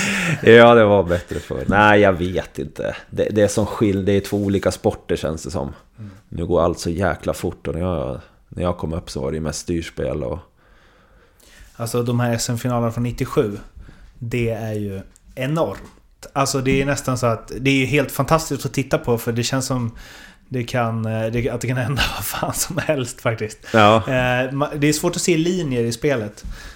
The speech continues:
Speaker 1: Ja.
Speaker 2: Eh, det fanns säkert, men det är lite klurigt ibland.
Speaker 1: Ja, men det
Speaker 2: Mm.
Speaker 1: är, det är ju, det är ju inte alls som nu.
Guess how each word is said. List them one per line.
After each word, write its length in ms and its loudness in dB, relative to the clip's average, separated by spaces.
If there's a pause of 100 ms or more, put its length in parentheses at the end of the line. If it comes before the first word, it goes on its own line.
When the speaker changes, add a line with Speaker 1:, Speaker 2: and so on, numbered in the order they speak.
Speaker 1:
Ja. 320 8
Speaker 2:
Eh, 120 -2
det 100 0
fanns 300 0
säkert, 460 -8
men 280 -4
det 80 -2
är 300 0
lite 260 -4
klurigt 420 -2
ibland. 300 -4 (240)
Speaker 1:
Ja, 560 6 (140)
men 200 2
det 80 6
Speaker 2:
Mm. 140 0
Speaker 1:
är, 140 -4
det 60 0
är 40 2
ju, 80 2
det 260 0
är 80 4
ju 100 4
inte 260 0
alls 300 -2
som 400 -4
nu. 280 0